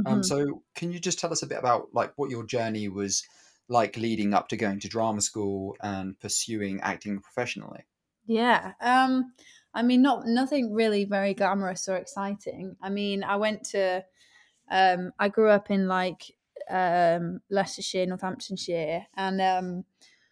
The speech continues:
Speaker 2: I think I was pretty lucky where I grew up at the time where there were still loads of free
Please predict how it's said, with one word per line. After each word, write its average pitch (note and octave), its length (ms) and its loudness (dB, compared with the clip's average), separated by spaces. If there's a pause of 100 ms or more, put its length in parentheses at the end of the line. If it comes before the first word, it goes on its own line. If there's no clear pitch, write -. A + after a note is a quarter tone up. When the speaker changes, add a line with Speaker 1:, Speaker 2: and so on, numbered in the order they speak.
(260)
Speaker 2:
I A3 560 8
think G#3+ 260 6
I G3+ 140 6
was G#3 160 2
pretty G#3 300 -2
lucky G3+ 340 2
where F#3+ 120 4
I G3 220 6
grew G3 160 4
up F#3+ 160 2
at - 80 -2
the F#3+ 80 -4
time F#3+ 260 -2
where F#3+ 100 0
there F3+ 100 0
were F3+ 80 -2
still F#3 600 0
loads F#3 640 2
of F#3+ 100 -4
free F#3 760 -2